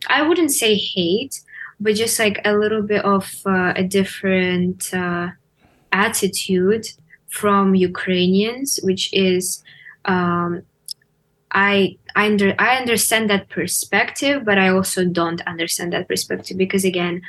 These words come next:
first of all, I have been here for five years. I am not planning to go to Russia. I personally, I'm personally against the war,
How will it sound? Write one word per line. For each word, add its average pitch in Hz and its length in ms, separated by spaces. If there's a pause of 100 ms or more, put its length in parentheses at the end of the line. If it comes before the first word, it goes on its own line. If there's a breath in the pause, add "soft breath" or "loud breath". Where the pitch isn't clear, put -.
(520 loud breath)
first 226 280
of 202 100
all, 185 280
I 185 120
have 220 300
been 233 120
here 220 240
for 196 160
five 208 480
years. 196 720
I 190 180
am 185 280
not 190 260
planning 196 280
to 190 100
go 185 180
to 180 440 (360 loud breath)
Russia. 185 800
I 185 120
personally, 196 920 (480)
I'm 202 260
personally 208 380
against 190 640
the 233 100
war, 185 540